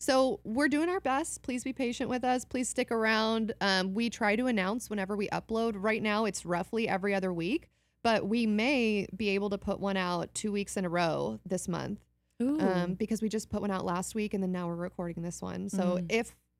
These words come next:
Speaker 1: we are able to get it up this week, we will certainly try. Um, but yeah, for, for right now, we're doing it every other week. And if we ever get a sponsor, then maybe we can talk about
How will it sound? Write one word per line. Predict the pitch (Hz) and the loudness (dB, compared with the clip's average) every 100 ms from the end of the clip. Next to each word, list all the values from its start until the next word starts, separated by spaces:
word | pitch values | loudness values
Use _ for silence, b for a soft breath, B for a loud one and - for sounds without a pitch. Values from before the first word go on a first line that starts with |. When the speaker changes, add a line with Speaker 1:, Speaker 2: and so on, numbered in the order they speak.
| _ | _
Speaker 1:
we | 190 202 | -2 0
are | 190 | 0
able | 190 190 | 0 -2
to | 190 208 | -2 -2
get | 175 175 | -2 -2
it | 165 | -2
up | 170 | -4
this | 220 220 | -6 -6
week, | 240 269 - _ _ _ _ - | -4 -6 -6 _ _ _ _ -8
we | 202 | -6
will | 175 | -4
certainly | - 202 185 180 | -4 -2 0 -2
try. | - 165 165 262 - _ _ _ | -2 -2 -2 -4 -8 _ _ _
Um, | - 214 202 185 | 0 2 2 2
but | 214 208 | 2 2
yeah, | 269 226 | 4 4
for, | 190 247 247 208 208 | 2 -2 -4 -6 -10
for | - | -6
right | 226 240 226 | -2 0 0
now, | 233 247 | 0 0
we're | 254 214 | 0 0
doing | 220 220 | 0 0
it | 220 | 0
every | 196 208 | -2 0
other | 214 214 | 0 -2
week. | 208 220 220 - 190 | -2 -2 -4 -6 -2
And | 196 | 0
if | 190 | -2
we | 190 208 208 208 214 | -2 -2 0 2 2
ever | 196 190 214 208 220 - - | 0 0 0 0 0 -4 -6
get | 202 | -2
a | 190 | -2
sponsor, | - 180 196 269 311 302 | 0 -2 2 2 2 2
then | 202 190 185 185 | 2 2 2 0
maybe | 190 185 202 | 0 0 0
we | |
can | 185 185 | 0 -2
talk | 180 165 | -2 -2
about | 185 175 165 - | -2 -2 -2 -6